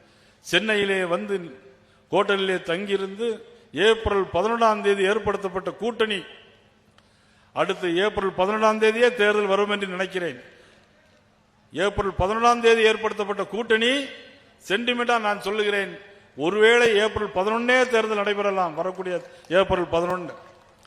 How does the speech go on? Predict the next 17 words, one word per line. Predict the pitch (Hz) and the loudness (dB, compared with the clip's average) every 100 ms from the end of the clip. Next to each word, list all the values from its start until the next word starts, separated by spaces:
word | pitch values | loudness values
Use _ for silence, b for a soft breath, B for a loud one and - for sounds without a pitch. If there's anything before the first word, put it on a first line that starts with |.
| b b b b | b b b b
அப்படி | 147 180 175 | -2 -2 0
நடைபெறும் | 202 226 220 214 | 4 6 4 4
பொழுது | 208 202 190 180 156 - B B 196 | 4 4 2 0 -6 -14 B B -2
இந்த | 220 196 240 | 2 2 4
ஆட்சி | 254 240 - | 2 -4 -4
தூக்கி | 262 285 - 233 | 0 0 4 6
எறியப்படும். | 262 285 254 208 151 - - - - _ - _ _ _ _ _ _ - | 8 8 6 2 -4 -14 -18 -20 -20 _ -20 _ _ _ _ _ _ -14
இந்த | 170 190 214 | -2 2 4
ஆட்சியிலே | 254 254 247 202 | 4 4 4 6
ஊழல் | 247 262 247 | 4 4 4
செய்த | 240 220 202 | 2 2 2
பதினேழு | 240 262 262 247 226 | 4 4 4 4 4
அமைச்சர்கள் | 262 254 247 220 190 135 - - - - _ _ _ _ _ - | 2 4 4 4 0 -4 -16 -20 -20 -20 _ _ _ _ _ -8
நிச்சயமாக | 185 214 262 254 262 262 254 | -6 -2 0 2 4 2 2
தண்டிக்கப்படுவார்கள், | 220 233 214 208 202 196 196 185 | -2 0 0 0 0 0 0 -2
தண்டிக்கப்பட | 180 214 226 214 202 180 196 | -4 -4 -2 -2 -2 0 4
வேண்டும். | 262 262 185 | 4 2 -6